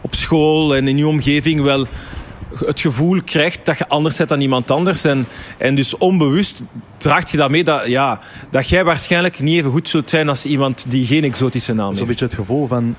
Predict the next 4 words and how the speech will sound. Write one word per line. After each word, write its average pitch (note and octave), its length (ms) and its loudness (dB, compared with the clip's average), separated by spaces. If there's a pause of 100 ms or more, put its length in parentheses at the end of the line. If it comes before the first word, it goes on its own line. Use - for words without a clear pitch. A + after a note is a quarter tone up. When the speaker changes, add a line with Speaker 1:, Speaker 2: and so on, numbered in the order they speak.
Speaker 2:
ehm, G#2 720 -2 (1300)
als - 420 -4 (580)
donkeren D3 600 0
binnenkomen C3+ 840 -2